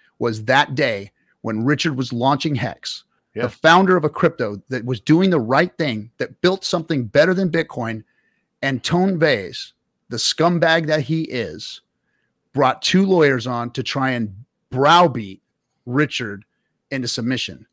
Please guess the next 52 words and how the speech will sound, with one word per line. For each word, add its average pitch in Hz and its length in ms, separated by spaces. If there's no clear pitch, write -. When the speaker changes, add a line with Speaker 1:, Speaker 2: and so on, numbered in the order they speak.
Speaker 1:
And 175 120
Richard 180 280
didn't 156 320
pull, 135 400
pull - 160
any - 80
punches, 139 360
and 135 80
he 127 80
didn't 139 240
give 131 220
in. 113 240
And 127 100
he 131 60
just 131 240
says, 139 120
"Hey, - 180
well, 147 280
then 135 260
they're 151 140
gonna 156 180
have 139 220
to 131 80
have 135 160
me 131 80
cease 127 300
and 123 80
desist 113 420
if 120 100
that's 120 300
what's 113 160
gonna 110 140
happen." 117 240
And 185 100
they 180 100
didn't. 131 520
They 131 100
never 156 160
did 131 200
for 123 120
four 170 340
years 156 340
now. 98 240
So 113 120
from 123 200
that 170 260
day, 143 300
it 135 140
just - 260
proved 196 320
to 147 40
me, 123 320